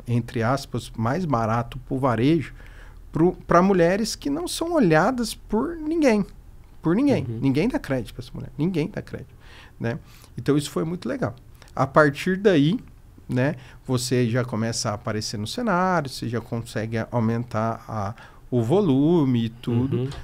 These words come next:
Speaker 1: né? E aí já faz sentido agora falar com, com outras empresas. Inclusive, agora a gente já vai fazer também uma operação com, com o Banco Alfa
Speaker 2: Uhum.
Speaker 1: na, na questão de os fidics que ele tem.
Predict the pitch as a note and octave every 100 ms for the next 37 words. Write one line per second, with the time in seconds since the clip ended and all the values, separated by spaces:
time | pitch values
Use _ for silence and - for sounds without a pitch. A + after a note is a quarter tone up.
0 | - - A#2+ C3+ B2+ F3+ F#3 B2+ C3+ C3+
1 | B2 C3 C3 D3 B2+ - A#2+ B2 A2+ A#2+
2 | A#2+ C#3+ C3+ G#2 A#2 - A#2+ A#2 - A2+
3 | B2 F3+ G#3 G#3 - - - - G#3 A3+
4 | G#3+ D3 D3+ D#3+ G3 C#3 B2+ C3 C3+ C#3+
5 | C#3+ C#3+ B2+ B2+ E3 D#3+ B2+ B2 B2+ A#2
6 | A#2+ A#2+ B2 A#2 A#2 A2 - A2+ - -
7 | A2+ A2+ A2 G#2+ - G2+ G2+ A2 - G#2+
8 | G2+ - A2+ G2 B2 A2 G#2+ - A2 G#2+
9 | - A#2 A2+ A2+ A2+ A2+ A2 - C3+ A#2
10 | A2 - - A#2+ A#2 - F#2